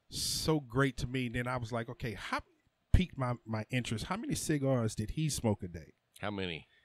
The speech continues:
Speaker 1: It said twenty.
Speaker 2: Twenty a day.
Speaker 1: Twenty.
Speaker 2: He makes me look like an amateur.
Speaker 1: Yeah, but then what? Vit-, you know,
Speaker 2: Viatola.
Speaker 1: yeah.
Speaker 2: Like, what, I mean, 'cause were these, like,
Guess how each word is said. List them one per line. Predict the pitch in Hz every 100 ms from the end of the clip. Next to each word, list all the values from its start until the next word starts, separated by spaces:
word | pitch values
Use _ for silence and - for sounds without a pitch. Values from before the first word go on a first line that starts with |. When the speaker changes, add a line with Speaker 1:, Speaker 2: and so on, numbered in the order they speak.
| _
Speaker 1:
It | 131
said | - - 131 123 120 117 - _ _ _ _ _ _ _ _ _ _ _ -
twenty. | - - 147 104 - - _ -
Speaker 2:
Twenty | - 180 180 143 160
a | 113
day. | - 104 92 71 -
Speaker 1:
Twenty. | - 165 170 - - -
Speaker 2:
He | 196
makes | 208 143 117 -
me | 139 190
look | 107 -
like | 92 -
an | 87
amateur. | 107 123 120
Speaker 1:
Yeah, | 143 156
but | 127 127
then | 151 147 139 _ _ _ _ _ _ _ _ _ _ _ _
what? | 95 92 104 123 - - - - _ _ -
Vit-, | 113 - - _ -
you | 135
know, | 127
Speaker 2:
Viatola. | 107 135 123 110 175
Speaker 1:
yeah. | 156 95 _ -
Speaker 2:
Like, | 127 127
what, | 147 147 - 151 -
I | 135
mean, | 135
'cause | 113 139 113
were | 117 139
these, | 120 139 117 95
like, | 110 101 92 90